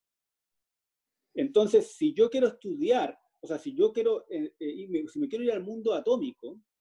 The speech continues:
a lo mundo de los chicos, que es lo que me interesa, los componentes fundamentales, lo que está muy, muy chiquitito, lo que estoy queriendo decir es que estoy, eh,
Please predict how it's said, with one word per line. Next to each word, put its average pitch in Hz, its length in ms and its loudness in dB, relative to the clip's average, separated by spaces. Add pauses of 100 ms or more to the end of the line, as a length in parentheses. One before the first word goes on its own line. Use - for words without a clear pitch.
(160)
a 143 80 -10
lo 135 100 -6
mundo 214 340 0
de 190 80 4
los 147 200 -2
chicos, - 240 -2
que - 80 -4
es - 20 0
lo - 60 0
que 277 60 -2
me 143 80 0
interesa, 190 380 -2
los 147 120 -10
componentes - 420 -12
fundamentales, 294 580 -6
lo 185 120 0
que - 60 -18
está 202 140 -8
muy, 208 120 -6
muy 226 200 -4
chiquitito, 240 720 0 (340)
lo 339 120 2
que - 80 0
estoy 254 280 -2
queriendo 247 360 2
decir 240 380 2
es - 100 -8
que 247 280 -4 (120)
estoy, 240 540 -2 (680)
eh, 202 380 -2